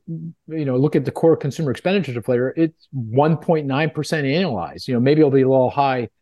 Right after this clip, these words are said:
in January, be-, and I chalk that up to seasonals and noise more than, than signal, but, but nonetheless, I mean, we're, we're on, you know, on a, on a six-month basis, we're already there. So inflation, it feels like,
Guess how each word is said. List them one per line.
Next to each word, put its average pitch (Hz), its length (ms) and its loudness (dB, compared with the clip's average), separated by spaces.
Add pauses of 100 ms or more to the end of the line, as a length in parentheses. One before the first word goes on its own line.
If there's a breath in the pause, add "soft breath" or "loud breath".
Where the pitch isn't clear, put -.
(240)
in 120 160 -2
January, 131 600 4
be-, 135 280 -4
and 123 220 -4
I 117 180 -2 (180)
chalk 123 280 0
that 120 160 0
up 117 180 -4
to 117 80 -8
seasonals 113 520 -4
and 104 160 -4
noise 113 420 -2
more 107 220 -6
than, 98 280 -10 (420)
than 101 260 -6
signal, 113 480 -2
but, 107 220 -6 (280)
but 110 160 -10
nonetheless, 123 800 -4
I 104 100 -8
mean, 98 360 -6
we're, 104 180 -8
we're 110 260 -8
on, 110 200 -4 (120)
you 120 80 -12
know, 98 140 -10
on 104 120 -10
a, 95 120 -12 (640)
on 107 80 -6
a 98 160 -10
six-month - 440 -2
basis, 127 400 0
we're 107 180 -6
already 101 360 -6
there. 107 340 -10
So 151 480 2 (880 loud breath)
inflation, 165 880 -2 (160)
it 165 100 -8
feels 180 260 4
like, 165 340 2